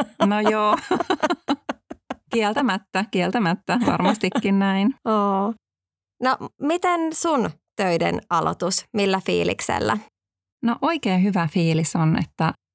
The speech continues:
Speaker 1: nyt on toista vuotta samassa talossa, niin huomaa ihan selkeän eron siinä, että viime syksy oli aika rankka ja tiukka ja oli paljon töitä ja paljon kaikkea uutta.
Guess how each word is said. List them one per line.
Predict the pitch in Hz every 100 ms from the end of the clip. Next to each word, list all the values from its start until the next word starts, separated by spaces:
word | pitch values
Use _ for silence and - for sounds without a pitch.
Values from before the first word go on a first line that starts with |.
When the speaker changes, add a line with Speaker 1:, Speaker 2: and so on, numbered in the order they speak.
| _ _ -
Speaker 1:
nyt | 180 180
on | 170 170
toista | 208 202 180
vuotta | 170 170
samassa | 180 175 165 170
talossa, | 170 160 156 - 160
niin | 165
huomaa | 175 165 160
ihan | 170 165
selkeän | 175 165 165 165
eron | 170 175
siinä, | 165 165 175 196
että | 202 - 196 _ _ _ -
viime | 185 175
syksy | 170 - 175
oli | 165
aika | 160 165
rankka | 180 254 254 226
ja | 208
tiukka | 214 208 - 196
ja | 185 180
oli | 185
paljon | 180 175 170
töitä | 170 170 165
ja | 160
paljon | 160 160
kaikkea | 160 165 156
uutta. | 175 160 151 - 156